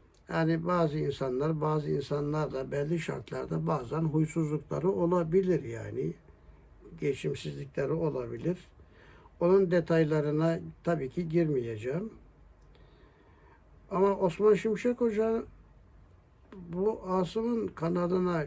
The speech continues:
çıkıp konuşmasına gelince onu ben de tasvip etmedim. Yani kendi aralarında görüşerek, istişare ederek oradaki bazı cümlelerini de tasvip etmedim.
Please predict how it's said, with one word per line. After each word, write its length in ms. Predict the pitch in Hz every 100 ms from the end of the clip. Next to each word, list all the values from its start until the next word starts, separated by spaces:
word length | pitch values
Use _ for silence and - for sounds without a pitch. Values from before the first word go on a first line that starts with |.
| -
çıkıp 400 | - 160 202 -
konuşmasına 720 | 170 170 165 180 170 175 175
gelince 540 | 175 190 220 269 240 240 -
onu 320 | 202 214 262 302 - - - - - - - - - - 190
ben 200 | 190 247
de 180 | 202 147
tasvip 440 | - 131 - 131 127
etmedim. 540 | 117 - 123 127 131
Yani 380 | 160 160 147 139
kendi 300 | 160 160 170
aralarında 720 | 175 156 143 135 135 135 131
görüşerek, 680 | 131 139 135 135 131 113 107 - - - -
istişare 680 | - - 80 - 67 67 -
ederek 540 | 135 - 120 117 - - - - - - - - - - -
oradaki 460 | 175 196 196 208
bazı 440 | 185 196 185 196 165
cümlelerini 840 | 170 196 190 185 190 185 196 185
de 180 | 160 131 110
tasvip 420 | - 123 127 120
etmedim. 600 | 117 110 - 104 165 202